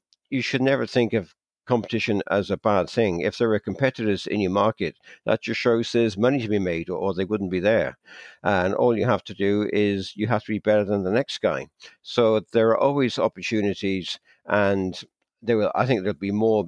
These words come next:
millionaires and billionaires created now in the next, uh, few decades than any time in, in history. So, yeah, if you want to start, start a business, you definitely should not think, "Oh, it's too late. I've missed the boat. It's, um, you know, it's too saturated."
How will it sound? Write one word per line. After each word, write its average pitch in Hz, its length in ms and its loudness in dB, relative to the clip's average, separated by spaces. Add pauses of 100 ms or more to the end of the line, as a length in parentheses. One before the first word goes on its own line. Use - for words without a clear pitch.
(100)
millionaires 104 640 2
and 98 200 -4
billionaires 101 640 0 (100)
created 101 460 -2 (140)
now 104 400 2
in 90 100 -2
the 95 100 0
next, - 560 -4 (360)
uh, 90 300 0
few 113 260 -2
decades 92 640 0
than 92 360 0
any 98 220 2
time 90 420 0
in, 90 200 0
in 92 160 -2
history. 87 500 -4
So, 92 400 0 (600)
yeah, 117 180 2
if 101 140 -4
you 123 120 2
want 123 140 4
to 101 40 -2
start, 110 420 2
start 107 220 2
a 95 60 -2
business, 95 500 -4 (220)
you 107 180 -2
definitely 117 420 0
should 90 220 -6
not 113 240 2
think, 95 300 -4
"Oh, 98 100 2
it's 85 160 -6
too 117 180 0
late. 101 460 0
I've 95 140 -2
missed 104 200 -2
the 95 60 -6
boat. 92 340 0
It's, - 520 -12
um, 90 320 -2
you 90 80 -2
know, 90 80 -4
it's - 100 -12
too 123 160 0
saturated." 95 720 0